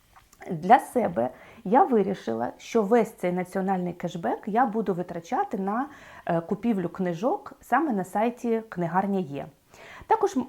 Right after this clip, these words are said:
цей, е, кешбек можна використати на оплату комунальних, наприклад, платежів. Але щоб нам оплатити комунальні, цей кешбек треба збирати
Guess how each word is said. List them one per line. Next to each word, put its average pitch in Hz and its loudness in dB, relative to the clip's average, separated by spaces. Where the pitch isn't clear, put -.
цей, 262 6
е, 185 4
кешбек 180 0
можна 226 2
використати 180 -2
на 185 0
оплату 208 0
комунальних, 170 0
наприклад, 170 -4
платежів. 160 -2
Але 233 6
щоб 208 -4
нам 220 2
оплатити 185 0
комунальні, 220 2
цей 208 2
кешбек 196 -2
треба 185 0
збирати 180 0